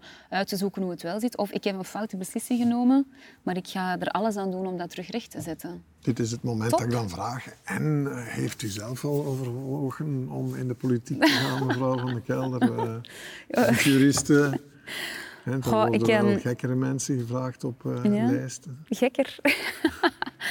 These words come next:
Speaker 1: Ehm, ik heb op het kabinet wel gevoeld dat dat de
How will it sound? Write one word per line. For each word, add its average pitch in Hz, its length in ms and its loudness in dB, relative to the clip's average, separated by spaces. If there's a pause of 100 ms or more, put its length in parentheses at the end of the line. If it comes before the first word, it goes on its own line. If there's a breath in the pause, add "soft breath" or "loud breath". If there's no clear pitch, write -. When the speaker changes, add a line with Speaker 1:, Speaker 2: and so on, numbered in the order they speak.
(360 loud breath)
Speaker 1:
Ehm, 180 600 0 (1300 loud breath)
ik - 100 -6
heb 240 100 6
op 247 80 6
het - 80 -8
kabinet 220 360 4
wel 254 140 6
gevoeld 196 340 -2
dat 196 120 -8
dat 202 160 -8
de 190 80 -10